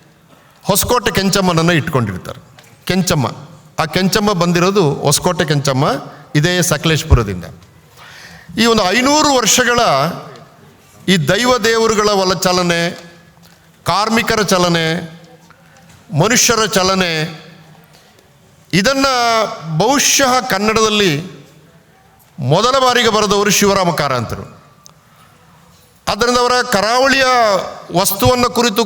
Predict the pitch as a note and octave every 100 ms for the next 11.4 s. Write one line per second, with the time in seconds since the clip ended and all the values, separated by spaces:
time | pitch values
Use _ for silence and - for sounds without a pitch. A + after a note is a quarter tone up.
0 | G3 F#3 G#3 A3+ - G3+ D#3+ F#3+ A#3 A3
1 | A3 E3+ F#3+ D3+ A#2+ F3 - - - -
2 | _ _ _ _ _ _ - _ _ G3
3 | B3 A#3 E3+ F3+ G3 C4+ C#4+ C#4+ C#4 C4
4 | A3+ A#3+ A#3 A3+ G#3+ G#3+ A3 D#3+ F#3+ G3
5 | G#3 F#3+ E3 G#3 A#3 A#3 C4 - - -
6 | G#3 G#3 E3 F3+ G3 F3 - G3 G3 E3
7 | D3+ - - D3+ F#3 E3+ E3+ F3+ E3+ D#3+
8 | E3 D3+ D3+ D#3+ F3 E3 D#3 E3 D#3+ E3
9 | E3 E3+ E3 E3+ C#3+ A2 F#2+ F#2 - -
10 | - - - E3+ G3 A#3 A3 G3+ C4 C#4
11 | B3+ A3 A3+